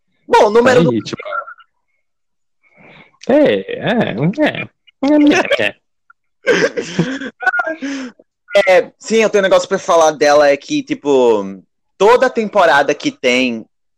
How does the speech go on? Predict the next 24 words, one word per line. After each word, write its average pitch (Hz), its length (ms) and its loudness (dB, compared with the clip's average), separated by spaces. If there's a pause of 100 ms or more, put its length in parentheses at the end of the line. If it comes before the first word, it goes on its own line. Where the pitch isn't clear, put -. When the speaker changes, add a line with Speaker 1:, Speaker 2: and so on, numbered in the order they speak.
(100)
Speaker 1:
querendo 156 360 2
ou 156 100 4
não, 143 260 -2
sempre 175 340 -4
vai 165 140 0
ter 165 140 0
essa 160 200 0
leva 135 400 2
de 117 720 -6
entertainer. 143 1080 -4 (220)
Não 196 100 0
é - 20 -2
porque - 160 -8
a 392 80 -2
pessoa 160 280 -2
é 147 40 -6
entertainer 135 440 -8
que 127 380 -8 (100)
ela 113 260 0
acaba 117 340 -2
sendo 117 340 -6
ruim, 113 240 -10
sabe? 117 420 -4
É, 107 160 -4